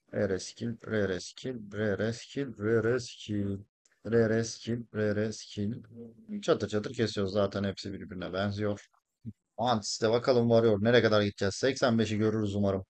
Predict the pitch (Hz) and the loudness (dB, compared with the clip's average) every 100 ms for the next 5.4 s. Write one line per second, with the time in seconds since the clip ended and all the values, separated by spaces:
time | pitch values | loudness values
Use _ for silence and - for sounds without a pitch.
0 | _ _ _ - 117 120 120 113 113 117 | _ _ _ -4 -2 -2 2 2 4 2
1 | 107 107 107 92 92 117 113 110 104 - | 2 0 0 -2 -4 0 4 4 2 -8
2 | - 110 107 107 107 117 113 104 - - | -10 -4 -2 -2 2 4 6 4 -2 -16
3 | _ _ _ _ _ _ 104 104 101 104 | _ _ _ _ _ _ -2 0 0 0
4 | 107 110 - 107 110 - 107 - 101 101 | -2 0 2 4 4 2 -4 -2 -2 -2
5 | - 104 139 | -2 0 0